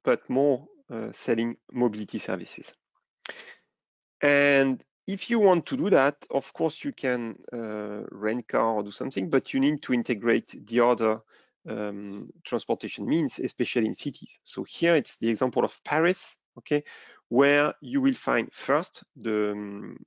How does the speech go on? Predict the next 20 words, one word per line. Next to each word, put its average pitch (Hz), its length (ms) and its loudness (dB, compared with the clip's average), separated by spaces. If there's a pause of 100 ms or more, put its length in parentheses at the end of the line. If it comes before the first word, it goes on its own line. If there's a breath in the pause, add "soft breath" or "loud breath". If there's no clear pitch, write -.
(200)
the - 100 -4
massive, 110 640 -6
the, 110 280 -6
the, 107 120 -6
the, 107 220 -8
the 113 140 -10
public 120 260 -8
transports, - 560 -4
okay, - 200 -4
the 107 100 -6
bus, 110 440 -2 (580 loud breath)
uh, 110 360 -2
that 113 260 -4
is, 110 200 -12
uh, 113 440 0
illustrated 113 640 -4
by 110 200 2
the, 104 480 -2
the, 101 260 -8
the 127 60 -16